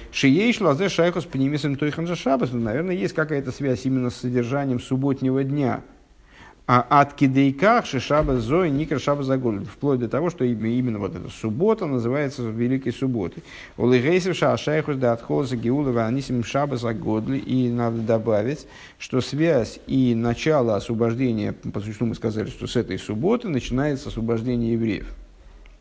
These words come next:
А, связь и начало освобождения и чудес с Великой Субботой, губа от Гоши и Сейра Биша Бишона Зои, она в, бо-, в наибольшей подчеркнутости в эту субботу.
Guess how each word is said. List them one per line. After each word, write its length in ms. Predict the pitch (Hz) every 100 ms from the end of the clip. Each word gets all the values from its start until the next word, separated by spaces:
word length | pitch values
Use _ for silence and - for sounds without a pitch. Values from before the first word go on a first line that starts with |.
| - - - - - - -
А, 300 | 117 123 120
связь 640 | - 135 170 151 117 - -
и 80 | 131
начало 580 | 131 127 - - 127
освобождения 760 | 110 - 120 123 117 156 127 117
и 180 | 107 127
чудес 560 | - 127 135 104 - -
с 100 | -
Великой 380 | 120 127 123 127
Субботой, 560 | - 180 262 285 202 - - -
губа 500 | - 123 226 214 175
от 120 | 131
Гоши 280 | 135 214 -
и 100 | 147
Сейра 340 | 123 214 233 175
Биша 340 | 143 - 170
Бишона 540 | 139 135 180 190 190
Зои, 320 | 160 147 143 135
она 400 | 127 143 185 185
в, 320 | - - 117
бо-, 260 | 117 139
в 120 | 120 120
наибольшей 580 | 131 123 135 180 -
подчеркнутости 760 | 170 131 120 151 170 190 185 -
в 120 | 202
эту 240 | 208 170 135
субботу. 520 | 135 117 107 92